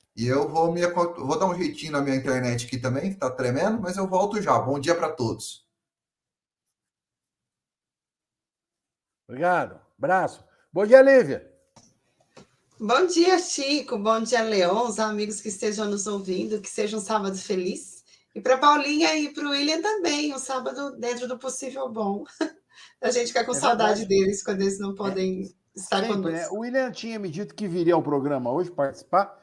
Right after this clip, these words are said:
Speaker 2: mas infelizmente por conta desse inusitado aí do, do Guto, né?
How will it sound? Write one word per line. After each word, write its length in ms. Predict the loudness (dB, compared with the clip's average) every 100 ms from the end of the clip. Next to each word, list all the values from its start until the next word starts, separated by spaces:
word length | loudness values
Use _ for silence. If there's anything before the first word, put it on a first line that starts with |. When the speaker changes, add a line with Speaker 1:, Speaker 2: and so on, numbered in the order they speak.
| _ _
Speaker 2:
mas 220 | -2 -2 -2
infelizmente 680 | -2 -2 -2 -4 -4 -6
por 180 | -6 -8
conta 340 | -2 -2 -2 -2
desse 680 | -2 -2 0 0 0 -6 _ _ -2
inusitado 760 | 2 4 2 4 6 6 4
aí 120 | 4
do, 220 | 4 4 4
do 120 | 2
Guto, 380 | 2 0 2 2
né? 180 | 2